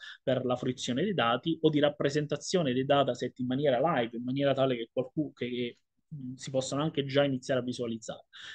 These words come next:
Quindi questo è il, è il, è il, lo step successivo su cui, ehm, noi vorremmo lavorare, e st-, stiamo iniziando a lavorare nei prossimi, nei prossimi mesi.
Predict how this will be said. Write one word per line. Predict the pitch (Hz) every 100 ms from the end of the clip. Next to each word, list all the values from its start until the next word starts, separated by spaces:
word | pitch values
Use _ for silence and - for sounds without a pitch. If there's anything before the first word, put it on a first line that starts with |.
| -
Quindi | 160 143
questo | 220 220 190
è |
il, | 151 143 139
è | 139
il, | 139
è | 135 135
il, | 135 127 127
lo |
step | 135 - 180 185
successivo | 139 135 - 127 - 160 143 127 127 - - -
su | - 139
cui, | - 156 147 143 143 -
ehm, | 127 123 123 123 120 123 117 120
noi | 151
vorremmo | 135 127 123 123
lavorare, | 117 127 143 147 135 127 127 120
e | - 120
st-, | 123 - 107
stiamo | - 131 131
iniziando | 127 - 196 135
a | 117
lavorare | 120 131 143 127 120 120 _ _ - _ _ _ _ _ _ -
nei |
prossimi, | 117 123 120 - 113 113 110
nei | 113
prossimi | 117 - 220 226
mesi. | 123 107 -